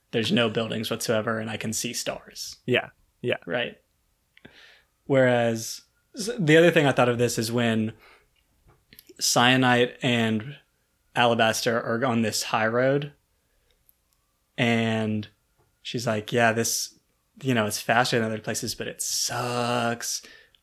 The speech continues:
Speaker 1: All you're, all you're doing is, you know, there's no one around, just, like, gorgeous views constantly,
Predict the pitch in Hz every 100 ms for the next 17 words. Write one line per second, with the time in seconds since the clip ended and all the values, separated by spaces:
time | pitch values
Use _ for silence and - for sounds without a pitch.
0 | - 113 120 123 123 123 143 123 123 131
1 | 123 127 127 120 113 107 - 110 107 104
2 | 113 113 117 123 123 117 120 120 120 120
3 | 120 117 - - - - _ _ _ -
4 | 110 120 107 107 - 117 120 123 - 123
5 | 123 117 - 123 117 117 - 131 123 113
6 | 113 113 104